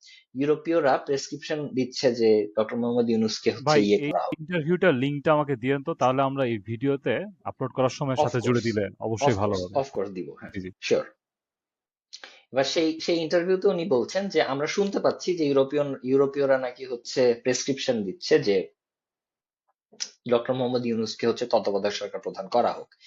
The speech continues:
Speaker 1: এবং আহমদ ছফা খুব রাইটলি যেটা বলছেন, খুব ইন্টারেস্টিংলি উনি, উনি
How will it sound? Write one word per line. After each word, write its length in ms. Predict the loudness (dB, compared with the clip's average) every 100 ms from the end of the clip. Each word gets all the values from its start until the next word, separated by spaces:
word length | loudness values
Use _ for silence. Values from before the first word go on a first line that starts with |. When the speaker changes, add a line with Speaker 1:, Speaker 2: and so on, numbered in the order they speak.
| -20 -20 -4
Speaker 1:
এবং 260 | 2 2 2 _ _ -6
আহমদ 200 | -4 -2
ছফা 260 | -2 -2
খুব 360 | -4 -4 -4 -2
রাইটলি 720 | 0 2 0 -2 -4 -4 -8 _ -6
যেটা 240 | 0 2
বলছেন, 400 | 2 0 -2 -6
খুব 200 | -6 -4
ইন্টারেস্টিংলি 560 | -4 -2 -4 -2 0 2
উনি, 220 | 2 0 -4 -6
উনি 300 | -4 -4